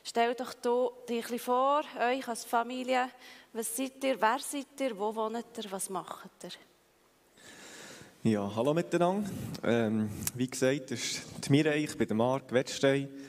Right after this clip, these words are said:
Speaker 2: Ähm, Wir sind beide in Thun aufgewachsen, sind dann,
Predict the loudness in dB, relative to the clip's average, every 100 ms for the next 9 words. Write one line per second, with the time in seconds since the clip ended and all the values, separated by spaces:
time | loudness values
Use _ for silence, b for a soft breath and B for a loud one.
0 | B B B B B 0 2 0 -2 -4
1 | -6 -8 -10 -12 -6 0 0 0 -4 0
2 | 6 6 6 2 6 6 6 2 2 2
3 | 2 0 0 0 B B -16 -14 -4 0
4 | 2 4 2 2 -2 -4